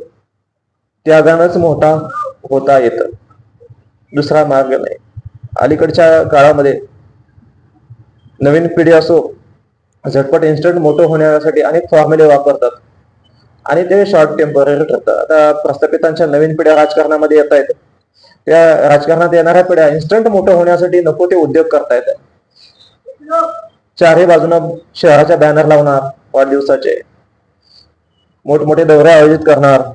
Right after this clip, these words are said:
मोठमोठे इव्हेंट करणार, परंतु कोण ओळखतो तुम्हाला? एक दोन वर्ष,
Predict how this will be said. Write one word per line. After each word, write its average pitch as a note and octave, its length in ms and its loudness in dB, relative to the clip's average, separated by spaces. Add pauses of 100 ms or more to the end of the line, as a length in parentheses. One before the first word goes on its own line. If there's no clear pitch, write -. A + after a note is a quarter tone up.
(600)
मोठमोठे D#3+ 440 0
इव्हेंट F3+ 240 0
करणार, C#3 360 0 (1000)
परंतु F3 280 0
कोण F#3 220 0
ओळखतो E3 360 2
तुम्हाला? A#2 260 -2 (600)
एक D3+ 300 -4
दोन D#3 180 2
वर्ष, D#3 260 0